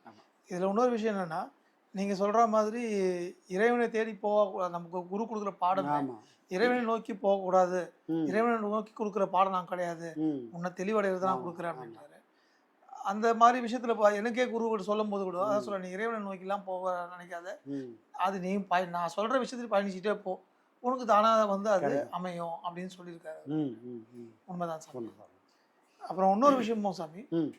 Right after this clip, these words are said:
Speaker 2: நம்ம, ஆ, மொத, அதாவது பாடம் மொத்தம் பதினெட்டு பாடம் இருக்குது.
Speaker 1: ம்.
Speaker 2: பதினெட்டு பாடத்துல முதல் பாடம், முதல் பாடம் வாங்கினா பிள்ளையார் சுழி போட்டதா நினைச்சுக்கிறாங்க.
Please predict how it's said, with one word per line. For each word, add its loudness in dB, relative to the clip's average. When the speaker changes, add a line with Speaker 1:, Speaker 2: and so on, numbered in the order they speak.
Speaker 2:
நம்ம, 2
ஆ, 2
மொத, 0
அதாவது 10
பாடம் 10
மொத்தம் 0
பதினெட்டு 0
பாடம் 8
இருக்குது. -14
Speaker 1:
ம். 0
Speaker 2:
பதினெட்டு 6
பாடத்துல 4
முதல் 4
பாடம், 12
முதல் 6
பாடம் 12
வாங்கினா 6
பிள்ளையார் 4
சுழி -4
போட்டதா 0
நினைச்சுக்கிறாங்க. -12